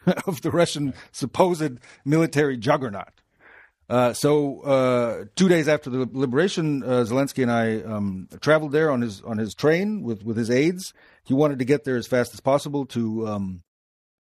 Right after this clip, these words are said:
to plant the flag, quite literally. I mean, the main event on, on our trip was, was a ceremony to raise the national flag on the central square in Kherson.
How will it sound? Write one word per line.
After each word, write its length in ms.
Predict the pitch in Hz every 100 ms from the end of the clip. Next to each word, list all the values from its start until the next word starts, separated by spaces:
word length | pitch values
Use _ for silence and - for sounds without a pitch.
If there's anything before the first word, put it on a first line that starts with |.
| _ _ - - _ _
to 80 | -
plant 300 | - 143 160
the 60 | 127
flag, 380 | 147 185 104 90
quite 200 | - 107
literally. 440 | 123 165 101 76 73
I 40 |
mean, 160 | 104 107
the 60 | 110
main 240 | 120 139
event 320 | 117 143 151
on, 200 | 123 117
on 120 | 113
our 100 | 113
trip 260 | 110 156 185
was, 220 | 110 98
was 180 | 104 101
a 60 | 98
ceremony 440 | 123 131 131 135
to 100 | 120
raise 260 | 113 127 120
the 80 | 117
national 360 | 120 117 120
flag 320 | - 120 123
on 100 | 120
the 60 | 113
central 280 | - 113 120
square 300 | - 175 98
in 80 | 95
Kherson. 400 | 107 - 110